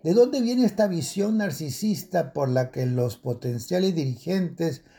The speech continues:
solo están dispuestos a asumir la dimensión del rol que los hace sentir especiales,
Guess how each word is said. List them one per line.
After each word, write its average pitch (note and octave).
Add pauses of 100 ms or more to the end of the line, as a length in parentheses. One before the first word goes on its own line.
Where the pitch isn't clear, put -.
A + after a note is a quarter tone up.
(340)
solo A#3
están A3
dispuestos G3
a D#3+
asumir D#3
la G3+
dimensión D#3
del D3+
rol F#3
que E3+
los C#3+
hace D3+
sentir D3
especiales, D#3+